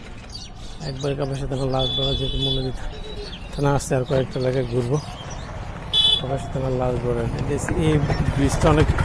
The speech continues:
ব্যস্ততম ব্রিজ দেখা যাইতেছে। মোটামুটি অনেক,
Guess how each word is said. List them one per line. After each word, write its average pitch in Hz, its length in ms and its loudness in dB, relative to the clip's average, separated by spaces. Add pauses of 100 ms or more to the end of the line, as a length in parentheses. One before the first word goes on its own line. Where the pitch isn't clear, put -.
(880)
ব্যস্ততম 156 520 8 (200)
ব্রিজ - 220 6
দেখা 127 200 4
যাইতেছে। - 340 4 (1500)
মোটামুটি 170 420 2 (160)
অনেক, 147 280 4